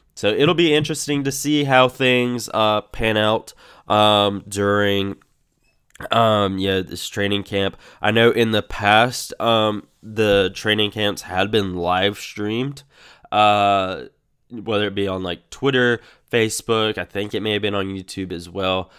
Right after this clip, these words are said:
Uh, that'll be interesting to see if that is the case this year. Um, I, from what I've gathered so far, nothing has been said about that.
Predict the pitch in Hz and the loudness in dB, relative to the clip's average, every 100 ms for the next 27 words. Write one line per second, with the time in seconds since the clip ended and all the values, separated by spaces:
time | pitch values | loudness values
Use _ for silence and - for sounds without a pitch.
0 | _ - 95 98 98 107 143 165 120 127 | _ -2 0 0 2 4 4 2 -2 -4
1 | 147 139 147 147 139 - - 139 131 117 | -6 -6 -4 -4 -4 -6 -2 -2 -2 -2
2 | 123 117 107 98 107 123 127 123 113 104 | -2 -4 -6 2 4 4 0 -2 -6 -6
3 | 101 101 98 92 92 95 - - 117 113 | -2 -2 -4 -8 -6 -6 -6 -6 -4 -2
4 | 139 131 _ - - 104 104 101 98 92 | -4 -6 _ -8 -2 0 2 0 -2 -8
5 | _ _ _ - 95 95 95 92 87 - | _ _ _ -6 -2 0 0 -2 -8 -18
6 | _ _ _ - 104 95 92 82 98 98 | _ _ _ -10 -6 -2 0 2 4 6
7 | 98 95 95 - 98 101 101 98 98 95 | 4 0 -6 -10 -2 2 4 4 0 -2
8 | - 90 - 131 147 139 135 - - - | -6 -6 2 6 8 8 4 -4 -20 -20
9 | - 98 95 101 98 107 101 98 95 90 | -12 -6 0 2 2 0 0 0 -4 -6
10 | - 92 90 - 85 82 - - 98 117 | -4 -2 -2 -6 -8 -6 -6 -2 2 2
11 | 123 113 120 127 110 107 143 - - | 0 2 6 6 4 2 2 -2 -16